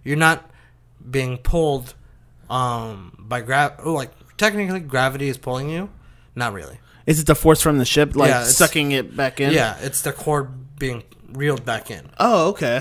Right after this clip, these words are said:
Speaker 1: But, like, if you're in space and that thing is gone, you're just in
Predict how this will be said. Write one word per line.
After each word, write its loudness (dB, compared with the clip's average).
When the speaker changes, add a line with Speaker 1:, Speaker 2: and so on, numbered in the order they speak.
Speaker 1:
But, 2
like, -2
if -8
you're 0
in -10
space -4
and -8
that -6
thing -10
is -12
gone, -8
you're -8
just -8
in -12